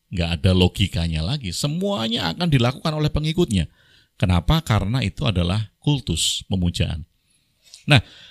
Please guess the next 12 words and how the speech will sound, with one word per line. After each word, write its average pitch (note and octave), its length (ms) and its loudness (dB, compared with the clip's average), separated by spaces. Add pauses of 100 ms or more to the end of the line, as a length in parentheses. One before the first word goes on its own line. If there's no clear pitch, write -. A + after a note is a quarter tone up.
(520)
bagaimana B3 560 4 (720)
perbedaan A#2+ 640 6
antara A2+ 400 2
adab G#2+ 520 2
dan F#2 280 4
kultus F#2+ 560 4
ini? D#2+ 320 -4
Dan G#2 240 2
bagaimana F#2 400 4
kita A2 320 0
menerapkan G2+ 720 0
adab F#2+ 560 2